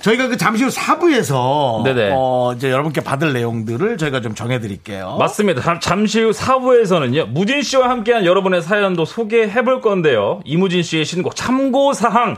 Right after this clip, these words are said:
Speaker 1: 음.
Speaker 2: 가사처럼 "나에게 혹시 이상한 참견을 들이미는 사람, 살면서 받았던 제일 어이없었던 참견" 등등.
Speaker 1: 음.
Speaker 2: 예를 들어서 "이순 씨, 광대 왜 이렇게 커요?" 라고 했던 참견이 좀 있었어요.
Speaker 1: 아, 광대가 크나요?
Speaker 2: 아, 커요.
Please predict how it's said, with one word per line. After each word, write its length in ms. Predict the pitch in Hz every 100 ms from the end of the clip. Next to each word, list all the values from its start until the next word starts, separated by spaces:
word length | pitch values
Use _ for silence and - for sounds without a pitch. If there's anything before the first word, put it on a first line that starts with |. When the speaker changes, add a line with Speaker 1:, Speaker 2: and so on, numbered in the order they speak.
| -
Speaker 1:
음. 80 | 156
Speaker 2:
가사처럼 580 | 131 143 135 190 165 - - - -
"나에게 420 | 117 139 170 170
혹시 300 | 170 156 151
이상한 520 | 143 214 220 262 254
참견을 500 | 226 240 226 226 220
들이미는 420 | 175 190 190 190
사람, 400 | 180 185 185 190 185 _
살면서 680 | - - 233 240 240 226 220
받았던 400 | 202 160 147 156
제일 400 | - 123 147 165
어이없었던 760 | 104 113 143 165 160 139 135 120
참견" 460 | - 185 170 151
등등. 440 | 113 156 190 170 101 -
Speaker 1:
음. 560 | 127 117 101 90 87 82
Speaker 2:
예를 280 | 101 143 160
들어서 480 | 120 95 131 123 95 _ - 123
"이순 200 | 113 139
씨, 280 | 127 107 90
광대 260 | - 120 127
왜 60 |
이렇게 180 | 98 135
커요?" 260 | - 95 98
라고 220 | 113 120
했던 140 | 113 113
참견이 340 | - 143 123
좀 120 | 98
있었어요. 380 | 95 87 - 90 104 _ -
Speaker 1:
아, 160 | - 113
광대가 320 | 143 156 143
크나요? 320 | 135 143 143
Speaker 2:
아, 60 | 170
커요. 380 | - 151 98